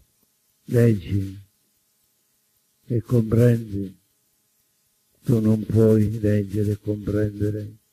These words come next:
un libro sigillato, anche se conosci le lettere e sai la scrittura.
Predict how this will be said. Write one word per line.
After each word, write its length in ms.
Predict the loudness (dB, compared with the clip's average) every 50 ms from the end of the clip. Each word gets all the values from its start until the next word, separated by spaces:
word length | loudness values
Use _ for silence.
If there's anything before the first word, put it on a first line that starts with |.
| _ _ _ _ _ _ _ _ -18 -18 _ _ _ _
un 320 | -10 -8 -6 -6 -6 -8 -10
libro 680 | -6 -4 -4 0 2 2 2 2 0 -4 -4 -2 0 -2 0
sigillato, 880 | -2 -4 -4 -2 -2 -2 0 -2 -2 -2 -4 _ -10 -10 -10 -10 -14 _ _ _ _ _ _ _ _ _ _ _ _ _ _ _ _ _
anche 540 | -6 -4 -4 -4 -8 -8 _ -8 -8 -8 -8
se 80 | -12 -4
conosci 800 | -2 0 0 0 0 -4 -4 -8 _ _ _ -16 -16 -16 -16 _ _ _ _ _ _ _ _ _ _ _ _ _ _ _ _ _ _ _ _
le 280 | -4 -4 -2 0 0 0
lettere 680 | 2 2 0 -2 _ -6 -6 -4 -4 -4 -8 -10 -12 -18 _ _ _ _ _ _ _ _ _ -20 -20 -16 -6
e 220 | -4 -2 -2 -2 -2
sai 280 | -2 0 0 0 0 -2
la 100 | -4 -6
scrittura. 680 | -10 -10 -12 -14 -14 _ _ -6 -6 -6 -4 -6 -8